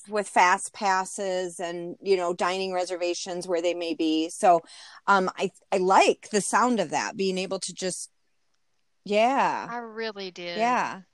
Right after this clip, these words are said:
Speaker 2: I really
Speaker 1: Like, fast
Speaker 2: did.
Speaker 1: passes are great and all, but <laughs> not having to walk back and forth for things and, and,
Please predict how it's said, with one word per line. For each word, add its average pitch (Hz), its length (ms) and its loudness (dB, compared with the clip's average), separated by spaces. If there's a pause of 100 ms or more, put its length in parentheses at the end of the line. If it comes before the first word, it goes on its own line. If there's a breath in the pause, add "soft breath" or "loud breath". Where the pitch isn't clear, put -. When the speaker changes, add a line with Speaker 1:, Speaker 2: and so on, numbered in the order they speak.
(100)
Speaker 2:
I 202 80 -16
really 190 280 -14
Speaker 1:
Like, 208 180 0
fast 214 280 6
Speaker 2:
did. 180 60 -10
Speaker 1:
passes 226 320 -2
are 196 120 -4
great 196 320 0
and 202 100 -6
all, 160 320 -4
but 165 420 0
<laughs> 381 1120 0
not 262 220 0
having 247 240 2
to 233 100 -2
walk 208 240 -4
back 202 240 -4
and 214 140 -16
forth 302 400 -2
for 269 160 -8
things 214 640 -8
and, 180 420 -4
and, 202 220 -6